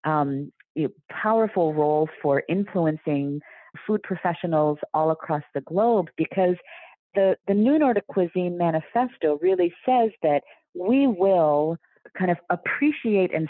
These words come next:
celebrate what can be grown and raised sustainably from our region.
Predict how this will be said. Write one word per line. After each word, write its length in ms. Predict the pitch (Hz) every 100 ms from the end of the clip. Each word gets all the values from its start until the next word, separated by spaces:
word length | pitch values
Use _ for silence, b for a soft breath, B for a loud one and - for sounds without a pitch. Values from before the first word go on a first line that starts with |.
| -
celebrate 640 | 196 202 202 165 156 156 156 _ b -
what 320 | 156 190 175
can 140 | - 185
be 140 | 156 _
grown 640 | - 156 196 233 247 254 - _
and 260 | 147 147 143
raised 420 | 170 185 214 220 202 _ _ 147
sustainably 800 | - - 185 196 196 _ 190 190 -
from 220 | 180 202
our 280 | - 151 147 -
region. 440 | 139 _ 139